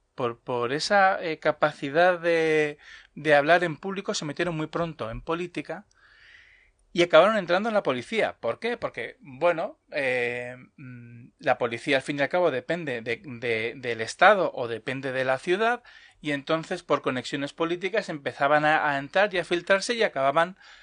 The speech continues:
formando parte, ¿no? de, de, de una parte mayoritaria de la policía. Y, y eso pasó en Nueva York y en gran parte de, de los Estados Unidos.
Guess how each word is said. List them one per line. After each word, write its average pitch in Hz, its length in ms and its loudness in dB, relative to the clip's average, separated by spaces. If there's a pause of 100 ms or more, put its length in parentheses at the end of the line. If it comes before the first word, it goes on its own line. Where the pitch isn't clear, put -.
(200)
formando 139 640 2
parte, 165 540 2
¿no? 165 320 -6
de, 123 840 -8
de, 120 720 -12
de 120 400 -16
una 123 180 -8
parte 131 220 -4
mayoritaria 147 920 0 (460)
de 131 200 -8
la 101 140 -10
policía. 95 520 -18 (220)
Y, 117 560 -16
y 127 280 -14
eso 143 200 -6
pasó 147 340 2
en 139 220 -2
Nueva 139 200 0
York 202 200 -2
y 196 60 -4
en 156 80 -6
gran 139 180 -4
parte 160 240 -4
de, 117 500 -8 (440)
de 135 120 -6
los 127 140 -6
Estados 120 400 -6
Unidos. 135 400 -12